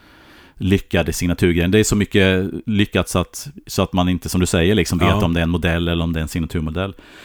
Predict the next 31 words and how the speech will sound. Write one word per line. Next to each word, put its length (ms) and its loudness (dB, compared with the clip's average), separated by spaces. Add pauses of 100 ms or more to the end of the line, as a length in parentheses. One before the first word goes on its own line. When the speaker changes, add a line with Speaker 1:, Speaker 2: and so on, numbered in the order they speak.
Speaker 1:
Men 160 -2
så 80 2
finns 160 4
det 80 2
lite 160 2
andra 200 4
märken. 320 2
Jag 100 4
måste, 180 -4
jag 120 -4
tycker 200 -2
ändå 160 0
vi 100 0
var 80 2
inne 200 0
på 80 -2
det 20 0
här 60 -2
med 80 -2
Steve 320 -2
Vais 420 0
samarbete 560 -2
med 120 -2
Ibanez. 580 -4 (520)
Där 160 4
tycker 340 0
jag 80 2
någonstans, 760 -2
där 260 -2
tycker 300 -2
jag 100 -4